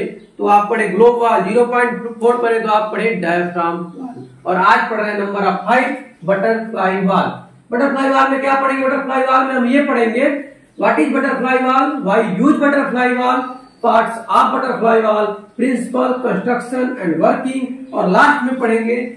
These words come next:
advantage and disadvantage of butterfly wall। तो चलिए शुरू करते हैं। मेरा नाम है आयुष मणि त्रिपाठी और आप आ चुके हैं आपके अपने प्यारे से चैनल एडी Chemical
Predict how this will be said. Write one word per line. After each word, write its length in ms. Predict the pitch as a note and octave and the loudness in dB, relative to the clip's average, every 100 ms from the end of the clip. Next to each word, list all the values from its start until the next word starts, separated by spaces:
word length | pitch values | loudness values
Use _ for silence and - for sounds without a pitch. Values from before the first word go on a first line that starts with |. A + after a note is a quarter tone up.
| - A3+ | -10 0
advantage 800 | A#3 A#3+ B3+ B3 - C#4+ C#4 A#3+ | 4 4 2 0 0 0 -2 -6
and 260 | G#3+ G3 | -4 0
disadvantage 800 | F#3 B3+ B3 A3 G#3 G3 G#3 F#3+ | 0 2 0 0 0 0 -2 0
of 200 | G3 G3 - - - - | 2 0 -4 -16 -16 -2
butterfly 800 | G#3+ A#3+ A#3+ A3+ - F#3 F3 F3 F3+ | 0 2 0 -2 -4 0 2 2 2
wall। 280 | E3+ C#3+ - - | 2 0 -2 -8
तो 60 | F3+ | -2
चलिए 320 | A#3 B3 C#4+ | 0 2 2
शुरू 220 | - C4 | 0 0
करते 300 | C4 B3+ - | 0 0 0
हैं। 160 | C4 D4+ D#4 - - | 0 0 -2 -8 -2
मेरा 100 | G#3+ | 4
नाम 300 | A#3+ - D4 | 6 6 4
है 60 | C#4 | 2
आयुष 280 | C#4 C4 A#3+ | 2 -2 -2
मणि 140 | B3+ | -2
त्रिपाठी 840 | - A3 A#3+ B3 C4+ C#4 - - - | -2 0 2 2 -2 -6 -8 -10 -4
और 120 | G#3 | 2
आप 220 | G3 G3 G#3 | 4 2 2
आ 140 | B3+ A3+ | 2 0
चुके 220 | G#3+ A#3 | 0 0
हैं 320 | A3+ A3+ - - - | 0 -2 -8 -14 -4
आपके 340 | F#3+ G3 G3 G#3 | -2 -2 -2 -2
अपने 280 | G3+ F#3+ F#3+ G3 | -2 -4 -4 -2
प्यारे 300 | G#3 A#3 B3+ | 0 0 -2
से 160 | G3+ | -4
चैनल 440 | F3 F3 E3 D#3+ D#3+ - - _ F#3 | -4 -2 0 -2 -6 -12 -20 _ -2
एडी 540 | A3 - A3 A3 - - | 0 0 -2 -4 -6 -4
Chemical 440 | E3 E3 E3 | -4 -4 -4